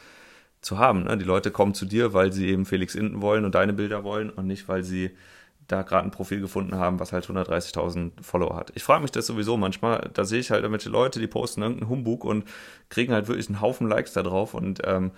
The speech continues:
vielleicht bin ich in dem Moment einfach nicht Zielgruppe, aber vielleicht sind da auch irgendwie, ähm, äh, irgendwelche shady Methoden im Spiel. Was ich mich aber immer frage, ist, so, was ist die eigentliche Motivation dahinter? Und wenn man aber sagt, ich bin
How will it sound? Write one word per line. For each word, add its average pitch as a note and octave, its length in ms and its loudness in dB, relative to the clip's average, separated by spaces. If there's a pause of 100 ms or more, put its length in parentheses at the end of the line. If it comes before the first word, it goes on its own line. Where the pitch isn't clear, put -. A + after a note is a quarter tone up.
(200)
vielleicht A2+ 320 4
bin A#2+ 80 2
ich A#2 100 0
in G#2+ 80 0
dem G#2+ 100 2
Moment G#2 240 2
einfach G2+ 180 0
nicht G2 140 -4
Zielgruppe, G#2+ 640 2
aber F#2+ 400 4 (280)
vielleicht G#2 340 2
sind G2+ 160 -2
da G2+ 80 8
auch F#2+ 160 2
irgendwie, F#2+ 360 -2
ähm, F2+ 600 -2
äh, - 220 -8
irgendwelche F#2+ 400 -6
shady G2 280 2
Methoden F#2 440 0
im F2+ 100 -2
Spiel. G2 420 -2 (800)
Was A2 260 2
ich A#2 120 -2
mich A#2 140 0
aber G#2 180 4
immer E3 240 4
frage, B2 340 2
ist, G#2 140 -4
so, A2 140 -4
was A2 160 4
ist A2+ 100 -6
die - 80 -6
eigentliche G#2+ 220 -2
Motivation G2+ 560 -2
dahinter? F2+ 400 0
Und F2 160 -2
wenn F2+ 100 -4
man F#2 120 -2
aber F2+ 160 -2
sagt, F#2 260 -4
ich F2+ 160 -10
bin F#2+ 340 0